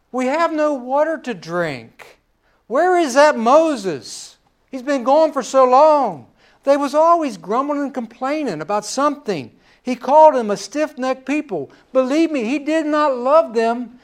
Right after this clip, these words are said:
because they were lovable. And I hate to break your bubble, but God does not, you might be a very lovable and kind person, but God does not love you because you are lovable.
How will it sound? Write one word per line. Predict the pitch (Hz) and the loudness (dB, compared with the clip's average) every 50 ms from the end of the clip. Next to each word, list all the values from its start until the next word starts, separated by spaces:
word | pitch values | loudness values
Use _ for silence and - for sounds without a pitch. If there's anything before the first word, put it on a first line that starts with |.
| _ _ | _ _
because | - 247 240 - 254 269 277 240 | -8 -8 -4 -2 0 0 0 2
they | 233 254 269 | 0 0 0
were | 254 262 277 | 0 -2 -2
lovable. | 254 269 285 311 277 294 277 214 208 185 143 110 - _ _ _ _ _ _ _ _ _ _ _ _ _ _ _ _ _ _ _ _ _ _ _ _ _ _ _ _ _ _ _ _ _ _ _ _ _ | 0 2 2 2 0 0 -2 0 0 -2 -2 -4 -8 _ _ _ _ _ _ _ _ _ _ _ _ _ _ _ _ _ _ _ _ _ _ _ _ _ _ _ _ _ _ _ _ _ _ _ _ _
And | - 202 226 | -4 0 2
I | 254 254 247 | 4 4 4
hate | 262 285 320 349 330 330 - | 4 4 2 2 0 2 2
to | 285 262 220 | 2 2 4
break | 208 254 285 302 311 - - | 4 4 6 6 6 4 -2
your | 254 262 233 | -4 -4 0
bubble, | 202 262 294 330 320 320 294 220 156 117 - - _ _ _ _ _ _ _ _ _ _ _ | 4 6 6 6 6 4 2 2 2 -2 -8 -16 _ _ _ _ _ _ _ _ _ _ _
but | 240 247 196 | 0 0 2
God | - 269 285 311 320 311 247 208 | 0 0 2 2 2 2 2 2
does | 233 233 202 196 | 2 2 2 0
not, | 240 277 294 285 - - 214 | 0 0 0 0 -2 -4 -2
you | 233 302 330 | 0 0 2
might | 330 311 302 302 294 214 | 4 4 4 4 4 2
be | 190 226 220 | 0 2 2
a | 208 190 | 2 2
very | 156 185 208 247 269 269 | 2 2 2 2 2 0
lovable | 240 214 202 214 220 226 208 220 214 - _ _ | 0 0 0 0 0 -2 -6 -8 -12 -14 _ _
and | 165 139 - | -18 -18 -16
kind | - 165 175 180 180 165 | -14 -12 -12 -12 -12 -12
person, | 143 127 - - - 135 131 _ _ _ _ _ _ _ _ _ _ _ _ _ _ _ _ _ _ _ | -14 -14 -14 -18 -20 -20 _ _ _ _ _ _ _ _ _ _ _ _ _ _ _ _ _ _ _ _
but | - 180 135 | -8 -8 -4
God | - 208 233 262 285 247 208 | 0 2 2 2 2 0 -2
does | 214 175 180 | -4 -4 -2
not | 214 233 240 226 202 | 0 2 2 2 2
love | 185 202 247 285 233 220 | 2 2 2 2 2 0
you | 214 | -6
because | 175 202 196 - 220 233 220 175 185 | -8 -8 -6 -2 -2 -2 -2 -2 -2
you | 208 202 | 0 0
are | 196 185 | 0 2
lovable. | 196 220 240 233 220 202 151 151 117 113 - | 4 4 4 4 4 0 -4 -8 -10 -12 -16